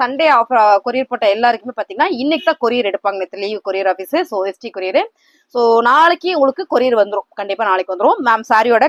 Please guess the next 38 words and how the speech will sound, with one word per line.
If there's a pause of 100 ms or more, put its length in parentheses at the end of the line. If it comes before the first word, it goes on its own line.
கலர்
டிசைன்ஸ்
பாத்துக்கோங்க,
ரொம்ப
சூப்பரா
இருக்கா. (600)
லைட்
வெயிட்ல
ஒரு
அழகான
ஒரு
ஷிஃபான்
சாரி. (480)
கலர்
கேட்காதவங்களே
இல்லை,
இது
ரொம்ப
பேர்
கேட்டுட்டே
இருந்தாங்க,
அவ்வளவுதான்,
மேம். (120)
லிமிடெட்
ஸ்டாக்
மட்டுமே. (480)
நூத்தி (120)
தொண்ணூத்தி
ஒன்பது
ரூபா.
ஸ்கிரீன்ஷாட்
எடுத்துட்டு
WhatsApp
வந்துருங்க.
ரொம்ப
சூப்பரா
இருக்குல்ல, (1300)
அருமையான